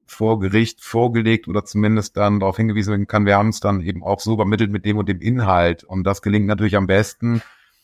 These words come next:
wenn du dann, ähm, das per Brief, per, per unterschriebenem, äh, Anschreiben machst und dann eben per Einschreiben, weil du dann eben auch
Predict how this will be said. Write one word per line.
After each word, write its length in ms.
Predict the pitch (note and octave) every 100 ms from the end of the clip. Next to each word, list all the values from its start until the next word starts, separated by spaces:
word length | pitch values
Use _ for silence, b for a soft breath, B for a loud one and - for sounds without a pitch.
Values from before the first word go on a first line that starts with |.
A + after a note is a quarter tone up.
| b b _ -
wenn 300 | G2 G#2 A2
du 120 | A2
dann, 420 | G#2 G#2+ G#2+ F#2+ _ -
ähm, 420 | F#2+ F#2+ F#2+ F2
das 240 | F#2+ F#2+ - _ _
per 240 | G2+ F#2
Brief, 400 | - F#2 A#2 B2
per, 280 | - G2 F#2+
per 500 | - G2 F2+ F2+ F2+ _ _ _ _
unterschriebenem, 1040 | - F#2 - G#2 G#2+ G#2 G2+ G2+ F#2+ D#2+
äh, 40 | F2
Anschreiben 760 | F2 F2 G2+ A2 A2+ G#2+ G#2
machst 260 | G#2 A2 F#2
und 80 |
dann 180 | F#2+ G2+
eben 380 | F2+ G2 G2+ F#2
per 160 | G2 F#2
Einschreiben, 520 | A#2 - F#2 F#2 F#2
weil 60 |
du 60 | F#2
dann 340 | F#2+ G2 G2+ F2+
eben 240 | F2 F#2+
auch 220 | F#2+ -